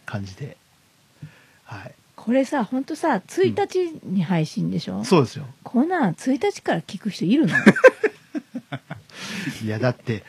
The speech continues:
Speaker 2: 毎年思うけど。
Speaker 1: やっぱ、やっぱね、あの、お正月ってテレビ、あんま面白くないじゃない？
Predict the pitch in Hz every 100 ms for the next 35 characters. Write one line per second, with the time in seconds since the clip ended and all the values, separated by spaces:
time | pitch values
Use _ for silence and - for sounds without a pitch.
0 | - - - - 359 - 277 - 311 415
1 | 381 370 381 277 185 170 170 208 _ _
2 | _ 196 240 - 143 135 135 113 - 131
3 | 123 117 113 110 - 123 185 240 254 -
4 | - - 233 277 147 120 107 - _ _
5 | _ - 143 254 220 254 - - 240 -
6 | 107 127 180 139 90 95 _ _ _ _
7 | - 98 113 214